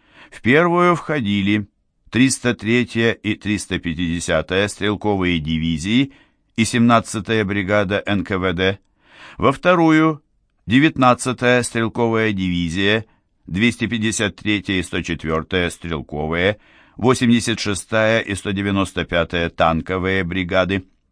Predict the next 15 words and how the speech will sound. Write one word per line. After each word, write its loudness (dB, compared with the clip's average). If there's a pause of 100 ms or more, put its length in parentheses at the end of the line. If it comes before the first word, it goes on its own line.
(380)
Прикрывать 2
отход -4 (320)
должна 2
была 2
шестьдесят 0
вторая 2
гвардейская 0
стрелковая -2
дивизия. 0 (640)
Прорыв 4
был 2
осуществлен 2
в -20
целом 0
успешно, -2